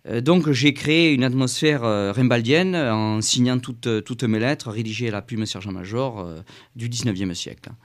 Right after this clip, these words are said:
en suivant, euh, les années correspondantes, euh, que je vivais à, à l'île de Ré, à savoir que dix-neuf cent quatre-vingt-sept,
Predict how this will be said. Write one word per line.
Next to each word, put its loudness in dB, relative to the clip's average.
en 0
suivant, 4
euh, 4
les 0
années 2
correspondantes, -4
euh, -2
que -6
je -6
vivais -2
à, -6
à -10
l'île -6
de -4
Ré, -4
à -6
savoir -2
que -10
dix-neuf -6
cent -8
quatre-vingt-sept, -2